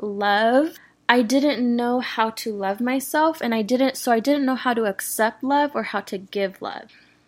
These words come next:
When I was able to acknowledge that the things that I to-, the things that I told myself were not my truth and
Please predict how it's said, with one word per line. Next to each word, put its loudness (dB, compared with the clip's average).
When 2
I 4
was 2
able 0
to -2
acknowledge -2
that -2
the -6
things 4
that 2
I -4
to-, -16
the -4
things 4
that 0
I 2
told -2
myself -4
were -2
not -2
my -6
truth -4
and -2